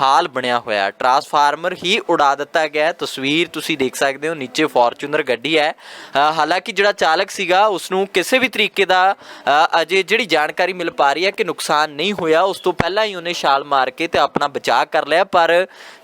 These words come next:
ਜਦੋਂ ਹੀ ਇਹ ਟਰਾਂਸਫਾਰਮਰ ਦੇ ਨਾਲ ਗੱਡੀ ਜਾ ਕੇ ਵੱਜਦੀ ਹੈ ਤਾਂ ਉੱਪਰ ਧੂ ਕੇ ਹੀ ਲੈ ਜਾਂਦੀ ਹੈ। ਫੁੱਟਣਾ ਤਾਂ ਦੂਰ ਦੀ ਗੱਲ ਹੈ, ਫਾਰਚੂਨਰ ਗੱਡੀ ਹੈ, ਟਰਾਂਸਫਾਰਮਰ, ਅ, ਵੀ ਜਿਹੜਾ ਆ ਉਹ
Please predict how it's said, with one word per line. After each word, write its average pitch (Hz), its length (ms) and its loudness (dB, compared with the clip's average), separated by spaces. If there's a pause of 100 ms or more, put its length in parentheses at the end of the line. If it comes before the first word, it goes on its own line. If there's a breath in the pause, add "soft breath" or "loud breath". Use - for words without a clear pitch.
(120)
ਜਦੋਂ 208 380 2
ਹੀ 247 140 0
ਇਹ 226 80 4
ਟਰਾਂਸਫਾਰਮਰ 170 800 0
ਦੇ 165 180 0
ਨਾਲ 139 380 2
ਗੱਡੀ 147 360 -4
ਜਾ 139 200 2
ਕੇ 147 140 -6
ਵੱਜਦੀ 120 520 -2
ਹੈ 143 180 2 (280 loud breath)
ਤਾਂ 170 120 2 (100)
ਉੱਪਰ - 320 0 (140)
ਧੂ 226 240 2
ਕੇ 285 140 2
ਹੀ 277 60 2
ਲੈ 190 200 2
ਜਾਂਦੀ 120 320 -4
ਹੈ। 127 40 2
ਫੁੱਟਣਾ 208 420 0
ਤਾਂ 214 180 2
ਦੂਰ 165 260 -4
ਦੀ 185 180 0
ਗੱਲ 185 220 2
ਹੈ, 170 180 2 (300 loud breath)
ਫਾਰਚੂਨਰ 208 580 2
ਗੱਡੀ 190 360 -2
ਹੈ, 190 120 4
ਟਰਾਂਸਫਾਰਮਰ, 160 880 0 (100)
ਅ, 135 280 2
ਵੀ 147 200 -4
ਜਿਹੜਾ 143 460 2
ਆ - 20 2 (100)
ਉਹ 160 420 2